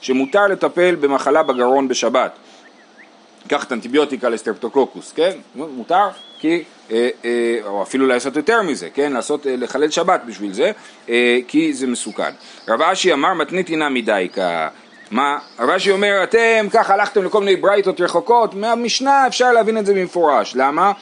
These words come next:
כי כתוב, "ועוד אמר רבי מתיה בן חרש, החושש בפיו מטילין לו שם בשבת, ולא פליגי רבנן עלי. ואם איתא דפליגי רבנן עלי,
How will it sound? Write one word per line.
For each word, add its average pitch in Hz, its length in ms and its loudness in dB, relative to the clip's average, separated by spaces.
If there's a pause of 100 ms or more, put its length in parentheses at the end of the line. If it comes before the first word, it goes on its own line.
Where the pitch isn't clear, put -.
(140)
כי 127 120 -6
כתוב, 214 520 2 (260)
"ועוד 180 400 2
אמר 160 240 2
רבי 156 140 2
מתיה 156 280 2
בן 151 160 2
חרש, 160 580 2 (200)
החושש 156 420 0
בפיו 156 380 0
מטילין 160 360 -2
לו 151 100 2
שם 156 200 -2
בשבת, 160 440 2 (240)
ולא 147 420 4
פליגי 214 360 2
רבנן 147 460 2
עלי. 104 420 2 (260)
ואם 151 200 2
איתא 196 300 0
דפליגי 160 440 2
רבנן 147 380 2
עלי, 113 340 0